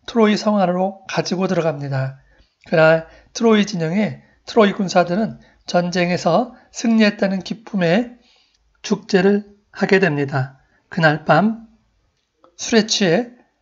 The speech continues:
다들 깊은 잠에 빠져들게 됩니다. 그때 트로이 목마에서 그리스 장수들이 나와서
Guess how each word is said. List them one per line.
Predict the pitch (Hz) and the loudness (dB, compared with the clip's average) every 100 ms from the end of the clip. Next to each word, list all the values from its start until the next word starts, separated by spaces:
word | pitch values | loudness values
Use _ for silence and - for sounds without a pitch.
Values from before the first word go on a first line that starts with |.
| _ | _
다들 | - 160 175 170 | 0 2 2 -2
깊은 | - 214 - 208 | -6 -8 -4 -2
잠에 | 185 170 240 247 - - | 0 0 -2 -4 -12 0
빠져들게 | 202 196 185 175 180 | 0 0 -4 -4 -6
됩니다. | 160 147 143 135 135 _ _ _ _ _ _ _ _ | -6 -6 -6 -6 -8 _ _ _ _ _ _ _ _
그때 | - 180 - 208 214 - - _ - | -10 -6 0 0 0 -8 -20 _ -4
트로이 | 254 233 214 | 4 6 6
목마에서 | 185 185 185 175 - 214 151 139 _ _ _ | 2 2 2 2 2 2 2 -6 _ _ _
그리스 | - 196 185 | -6 -4 -2
장수들이 | - 190 180 - 185 | 0 0 0 -6 0
나와서 | 170 170 156 180 165 262 | 4 4 2 0 -2 -2